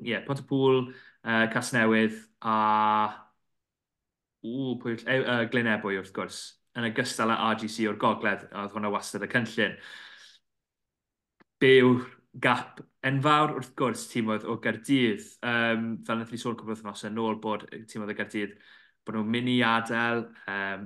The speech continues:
a falle mynd i aros. Yym, nath Steph Thomas wneud erthygl o, i Wales Online yn gweud bod tîmoedd o Gaerdydd, yy, yn enwedig Cardiff ar y Sea a,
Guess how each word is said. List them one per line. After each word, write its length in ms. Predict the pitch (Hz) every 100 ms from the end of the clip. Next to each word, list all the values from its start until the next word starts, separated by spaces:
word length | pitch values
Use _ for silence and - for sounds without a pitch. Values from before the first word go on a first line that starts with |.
| -
a 80 | 107
falle 240 | 113 113
mynd 140 | 110
i 40 | 113
aros. 420 | 110 107 110 110 - - 107
Yym, 360 | 107 107 107 107 107 _ - - _ _ -
nath 160 | 113 -
Steph 320 | - 117 -
Thomas 320 | 143 143 139
wneud 240 | 131 127
erthygl 600 | 120 113 131 117 120 120 110
o, 180 | 110 113 107 117
i 80 | 113
Wales 240 | 110 113
Online 300 | 110 110 110
yn 20 |
gweud 160 | 113 107 110
bod 160 | 107
tîmoedd 400 | 120 110 104 104
o 140 | 110 107
Gaerdydd, 460 | 110 110 104 - -
yy, 180 | 107 104
yn 100 | 104
enwedig 220 | 107 104
Cardiff 320 | 113 107 110
ar 80 | 104
y 80 | 101
Sea 400 | - 117 113 110
a, 180 | 110